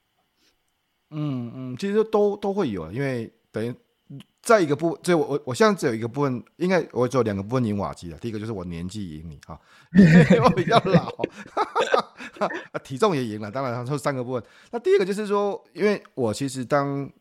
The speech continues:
这个工-，自由工作者，应该说自主工作者，其实十几年的时间了，就等于说，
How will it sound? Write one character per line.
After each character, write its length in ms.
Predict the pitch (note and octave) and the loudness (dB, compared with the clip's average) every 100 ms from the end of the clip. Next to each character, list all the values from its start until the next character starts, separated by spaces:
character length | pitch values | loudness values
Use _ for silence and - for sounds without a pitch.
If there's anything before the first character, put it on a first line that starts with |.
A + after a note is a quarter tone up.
| _ _ _ - | _ _ _ -4
这 120 | D3 | -2
个 100 | A#2 | 0
工-， 220 | A#2 A2+ | -2 -4
自 120 | G2 F3 | 2 2
由 80 | |
工 120 | A#2 B2+ | 2 0
作 120 | A#2 | -2
者， 180 | F#2 C2+ | -4 -10
应 100 | G#2+ | -8
该 100 | A2 | -4
说 120 | A2+ | -4
自 180 | G#2+ E3+ | -6 -8
主 100 | G2+ | -6
工 180 | G2+ A2 | -6 -4
作 80 | G#2 | -6
者， 160 | E2+ | -8
其 120 | D2+ | -16
实 200 | D#2+ E2 - _ - _ | -18 -18 -20 _ -20 _
十 240 | - - | -10 -10
几 180 | A2 G#2+ | -8 -10
年 180 | D#2+ C#2 | -10 -12
的 80 | C#2 | -14
时 200 | - C2 | -16 -16
间 240 | - D2 | -18 -18
了， 100 | B1 | -18
就 140 | - F#2 | -16 -14
等 160 | - G2 | -6 -6
于 60 | |
说， 400 | A#2 D3 D3 C#3+ | 0 2 4 2